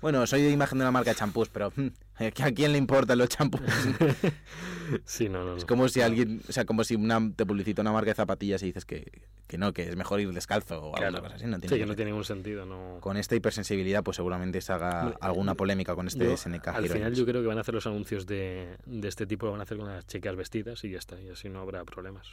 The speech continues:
Speaker 2: Es mucho más normal, ¿no?
Speaker 1: Javi, que tú
Speaker 2: Así
Speaker 1: estás
Speaker 2: no.
Speaker 1: viendo ahora mismo que está en culo, no quiere decir que,
Speaker 2: <laughs>
Speaker 1: que nada con el champú, no tiene nada que ver.
Speaker 2: No, no, no, yo os estaba comentando la noticia.
Speaker 1: <laughs>
Speaker 2: Y además, que yo estoy contentísimo con que se nos sigan sacando D L C <laughs> gratuitos,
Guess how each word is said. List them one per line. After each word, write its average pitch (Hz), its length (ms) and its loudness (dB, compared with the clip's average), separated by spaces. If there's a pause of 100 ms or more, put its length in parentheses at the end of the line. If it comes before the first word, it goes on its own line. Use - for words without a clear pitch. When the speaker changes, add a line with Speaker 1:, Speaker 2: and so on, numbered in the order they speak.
Speaker 2:
Es 110 80 -2
mucho 104 240 -4
más 98 100 -4
normal, 101 360 -6
¿no? 110 80 -12 (340)
Speaker 1:
Javi, 170 160 8
que 143 100 6
tú 139 60 4
Speaker 2:
Así 226 60 8
Speaker 1:
estás 220 160 6
Speaker 2:
no. 196 60 6
Speaker 1:
viendo 185 200 8
ahora 170 140 8
mismo 180 200 8
que - 120 4
está 165 280 4
en 170 140 6
culo, 202 380 8
no 196 120 8
quiere 175 280 6
decir 160 180 8 (100)
que, - 0 -
Speaker 2:
<laughs> - 360 2
Speaker 1:
que 151 400 4
nada 170 260 6
con 156 100 8
el 143 120 6
champú, 113 320 2
no 151 80 4
tiene 151 140 4
nada 120 100 4
que 92 100 -4
ver. 107 100 -6
Speaker 2:
No, 104 140 0
no, 113 100 0
no, 120 120 -2
yo 110 100 0
os 95 60 -4
estaba 107 180 -2
comentando 110 460 -4
la 113 120 -4
noticia. 180 600 2
Speaker 1:
<laughs> - 160 -8 (380)
Speaker 2:
Y 123 100 4
además, 110 480 2
que 104 160 -2
yo 107 100 -2
estoy - 300 0
contentísimo 107 580 -2
con 87 160 -8
que 87 100 -8
se - 140 -8
nos 92 100 -4
sigan 113 300 0
sacando 113 340 0
D 104 100 2
L 117 100 4
C 143 100 4
<laughs> - 200 0
gratuitos, 175 760 6